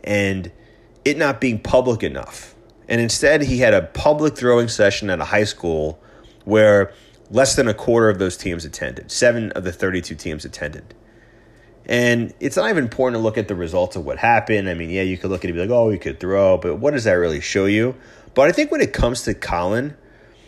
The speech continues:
as you might have guessed based on me being a mixed race person of color and what I've shared about my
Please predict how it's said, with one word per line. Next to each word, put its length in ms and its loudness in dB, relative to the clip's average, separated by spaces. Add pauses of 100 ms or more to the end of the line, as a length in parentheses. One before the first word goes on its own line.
(240)
as 180 2
you 100 2
might 280 4
have 160 0
guessed 580 0
based 260 0
on 160 0
me 140 -2
being 300 -2
a 60 -6
mixed 340 -8
race 260 0
person 420 -6
of 140 -12
color 440 0 (360)
and 100 4
what 140 6
I've 120 4
shared 680 4
about 400 2
my 240 0